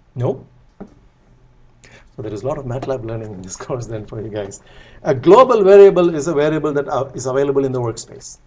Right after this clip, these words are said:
So whenever you define a variable in the command window, it becomes global in scope,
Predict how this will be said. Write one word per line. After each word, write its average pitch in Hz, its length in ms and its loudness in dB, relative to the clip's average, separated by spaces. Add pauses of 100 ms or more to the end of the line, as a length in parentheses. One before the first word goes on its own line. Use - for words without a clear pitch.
(140)
So 139 80 -8
whenever 202 320 4
you 165 80 2
define 202 300 -4
a 196 80 0
variable 170 540 0
in 135 160 -6
the 139 100 -6
command 180 520 0
window, 143 460 0 (680)
it 165 180 4
becomes 170 460 2
global 139 560 4
in 131 160 -6
scope, 156 500 2